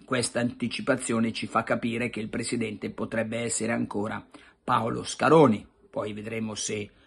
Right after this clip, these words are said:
questa, questa sua volontà verrà poi esaudita dal consiglio di amministrazione, e questa è la regola. Insomma, tanti derby, tante emozioni, tante sciarpe che si alzano,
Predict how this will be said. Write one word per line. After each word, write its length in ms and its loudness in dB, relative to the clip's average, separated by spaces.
questa, 720 -6
questa 340 -14
sua 240 -4
volontà 800 2
verrà 300 -10
poi 360 -6
esaudita 840 2
dal 180 -4
consiglio 360 -6
di 60 -2
amministrazione, 720 -2
e 80 -14
questa 500 -10
è 140 -10
la 120 -8
regola. 380 -14
Insomma, 580 2
tanti 400 8
derby, 420 8
tante 320 4
emozioni, 480 4
tante 360 4
sciarpe 460 2
che 140 -2
si 160 0
alzano, 580 2